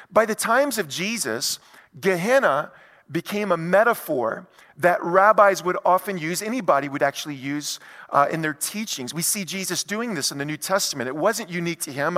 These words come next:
Lots of people did it. But Jesus would warn. He would say, "Listen, if you don't change, if you don't repent, if you don't turn around, this is where you're gonna end up. You're gonna end up in Gehenna," right? It was sort of a metaphor. It's like in our language today,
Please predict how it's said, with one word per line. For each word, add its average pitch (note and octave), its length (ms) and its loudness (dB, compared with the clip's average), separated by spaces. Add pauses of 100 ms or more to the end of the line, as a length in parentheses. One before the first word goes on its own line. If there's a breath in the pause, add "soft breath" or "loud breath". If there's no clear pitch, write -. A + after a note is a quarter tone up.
Lots F#3+ 340 2
of D3 60 -6
people D3+ 240 -6
did B2 160 -2
it. A2+ 80 -4 (260 loud breath)
But F#3 120 0
Jesus A3+ 400 -4
would A3+ 120 -6
warn. A#3 300 2
He F#3 80 -2
would F3+ 140 -2
say, G#3 160 -2
"Listen, A3+ 300 -2
if F3 120 -4
you G3+ 100 -4
don't C4 200 0
change, G3+ 840 -4 (120)
if - 80 -20
you G3+ 80 -2
don't C4 160 2
repent, A#3 600 2
if F3 60 -8
you G#3 60 -4
don't B3 160 -2 (160 loud breath)
turn C#4 260 2
around, A3 600 6 (680 loud breath)
this C#4 160 -4
is C4 60 -4
where C4 100 2
you're B3 100 0
gonna B3+ 120 0
end A#3+ 120 -2
up. C#4 240 8
You're A3 120 -4
gonna B3 120 -2
end B3+ 160 4
up C4+ 140 4
in B3+ 80 -4
Gehenna," B3 500 2 (680 soft breath)
right? A3 320 4
It G3+ 60 0
was G3+ 100 0
sort B3+ 180 0
of A#3+ 80 0
a A3+ 60 4
metaphor. A3 520 4
It's - 160 -4
like A#3 220 0
in F#3+ 100 0
our B3+ 180 6
language E3 420 0
today, C3+ 440 -2